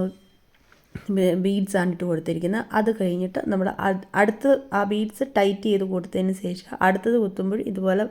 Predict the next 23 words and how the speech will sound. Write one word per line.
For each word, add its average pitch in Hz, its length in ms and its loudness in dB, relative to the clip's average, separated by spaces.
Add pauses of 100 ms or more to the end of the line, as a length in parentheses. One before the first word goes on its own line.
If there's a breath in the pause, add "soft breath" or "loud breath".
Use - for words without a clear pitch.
(200)
താഴേന്ന് 196 460 2 (560 loud breath)
മുകളിലോട്ട് 247 460 10
നമ്മുടെ 240 220 6
ത്രെഡിനെ 214 460 4 (300 loud breath)
പൊക്കിയെടുക്കുകയാണ് 185 760 0
ചെയ്യുന്നത്. 190 340 0
പിന്നെ 269 220 6
രണ്ട് 214 300 6 (480 loud breath)
ചെയിൻ 214 260 6
സ്റ്റിച്ചാണ് 196 460 0
കൊടുത്തിരിക്കുന്നത്. 175 600 0
അത് 220 200 4
കഴിഞ്ഞിട്ട് 196 520 2
പിന്നെയും 214 460 0
ബീഡ്സ് 185 400 -2
കൊടുത്തു. 185 340 -2
അങ്ങനെ, 208 380 -2 (360)
അങ്ങനെ 233 320 4 (100)
ഇത് 220 120 0
കണ്ടിന്യുവസ് 190 600 0
ആയിട്ട് 196 220 -4 (100)
പോകുന്നത്. 175 420 -4
ഞാനിത് 196 500 -2